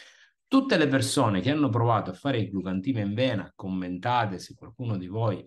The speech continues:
l'ha fatto, hanno perso quelle vene per uno, due, tre mesi e il cane non è voluto più essere toccato, fare punture perché gli fa male.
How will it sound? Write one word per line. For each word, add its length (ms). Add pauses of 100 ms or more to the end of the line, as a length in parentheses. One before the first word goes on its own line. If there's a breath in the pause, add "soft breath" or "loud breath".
l'ha 260
fatto, 800 (320)
hanno 360
perso 640
quelle 280
vene 440
per 200
uno, 220
due, 160
tre 160
mesi 500 (540 loud breath)
e 60
il 100
cane 300
non 240
è 260
voluto 460
più 160
essere 340
toccato, 500
fare 200
punture 420
perché 240
gli 160
fa 360
male. 440